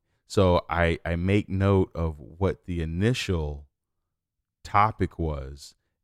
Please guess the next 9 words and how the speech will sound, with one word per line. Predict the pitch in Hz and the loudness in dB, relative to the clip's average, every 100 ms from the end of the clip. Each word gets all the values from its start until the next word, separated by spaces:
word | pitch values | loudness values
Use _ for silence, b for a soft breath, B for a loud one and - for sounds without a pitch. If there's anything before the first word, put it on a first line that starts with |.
| - | -4
and | 95 90 85 | -2 0 2
then | 92 90 | 0 0
use | 90 95 85 | -2 -4 -2
that | 90 | -2
as | 87 80 | -2 -6
my | 82 78 - - | -8 -10 -12 -8
anchor | 87 92 - 65 - _ _ _ _ _ - | -4 -4 -4 -12 -14 _ _ _ _ _ -2
for | 87 | -2
the, | 78 82 78 78 | 0 -4 -4 -4